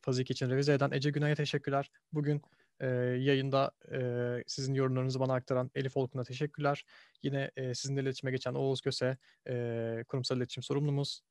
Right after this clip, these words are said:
Emre Yüksel şefimiz. Onlara çok teşekkür ediyorum. Ve bugün yayında olan Aysu Öztay, Sabahattin Gezgin, sizlere de çok teşekkür ediyorum. Ve tekrar şeflerimizin isimlerini sayarak bitirmek istiyorum Faz ikinin teşekkürler kısmını.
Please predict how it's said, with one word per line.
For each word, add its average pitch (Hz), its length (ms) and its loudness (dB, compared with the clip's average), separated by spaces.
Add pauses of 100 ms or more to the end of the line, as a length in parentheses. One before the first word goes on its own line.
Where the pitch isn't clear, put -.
Emre 147 220 0
Yüksel 135 300 -2
şefimiz. 131 500 -2 (300)
Onlara 139 260 2
çok 165 180 0
teşekkür 160 380 -2
ediyorum. 147 340 2 (180)
Ve 139 140 2
bugün 135 200 2
yayında 131 300 2
olan 127 220 4
Aysu 131 280 2
Öztay, 127 320 -2
Sabahattin 123 460 0
Gezgin, 123 460 0
sizlere 123 300 -2
de 117 200 -4
çok - 300 -6
teşekkür 151 320 0
ediyorum. 143 240 -2 (220)
Ve 151 40 0
tekrar 160 460 2
şeflerimizin 139 720 -2
isimlerini 139 320 -2
sayarak 127 360 2
bitirmek 131 260 -4
istiyorum 120 280 -4
Faz 117 120 -2
ikinin 120 220 -4 (220)
teşekkürler 120 520 -2
kısmını. 160 420 2